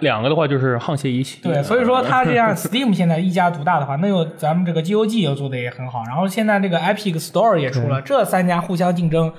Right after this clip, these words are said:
Speaker 2: 然后他们为了搞对方嘛，咱们得出钱去做平台独占的游戏。这个独占的这个，这个东西一出，P C平台独占，这好像以前还没有见过啊。这个出了以后，比如说 Steam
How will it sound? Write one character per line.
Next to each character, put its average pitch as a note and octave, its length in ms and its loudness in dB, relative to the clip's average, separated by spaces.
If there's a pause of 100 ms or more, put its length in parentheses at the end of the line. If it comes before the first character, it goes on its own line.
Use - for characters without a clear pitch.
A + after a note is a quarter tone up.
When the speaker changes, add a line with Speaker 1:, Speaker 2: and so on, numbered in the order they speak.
(160)
Speaker 2:
然 E3+ 200 2
后 C4+ 200 2 (800)
他 A#3+ 100 -2
们 B3 160 2
为 B3 140 4
了 G3+ 160 4 (220)
搞 D#3 200 0
对 G#3 220 2
方 G#3+ 280 0
嘛， F#3+ 260 -2 (260)
咱 E3 80 0
们 F#3+ 100 2
得 G#3 80 0
出 A3 260 -6
钱 E3 200 -2
去 E3+ 140 -4
做 E3+ 200 -6
平 G#3 280 -4
台 F#3 240 -4
独 F#3 240 -4
占 A#3 280 0
的 D#3+ 60 0
游 C3+ 160 -4
戏。 - 440 -10 (300)
这 D4+ 100 -8
个 C#4 60 0
独 G#3+ 320 0
占 G4 240 2
的 G#3+ 80 2
这 F3 140 2
个， D#3 400 0
这 F#3+ 140 0
个 E3 100 0
东 E3+ 160 2
西 D#3 100 0
一 F#3+ 140 -2
出 G3 480 0
，P A3 220 -4
C G3+ 300 -2
平 D3 360 -2
台 C#3 180 -2
独 C3 160 -8
占， C3+ 160 -4
这 F#3 80 -6
好 B2+ 160 -8
像 C3 180 -8
以 B2+ 40 -12
前 B2+ 100 -12
还 C3+ 80 -8
没 C#3+ 80 -4
有 C#3+ 80 -6
见 C#3 240 -6
过 A#2+ 100 -16
啊。 B2 140 -14 (400)
这 - 80 -10
个 D3+ 120 0
出 E3+ 240 -2
了 D#3 80 2
以 C3 100 0
后， D#3 180 0
比 D#3+ 100 -2
如 E3 60 0
说 F3 80 0
Steam G3+ 540 0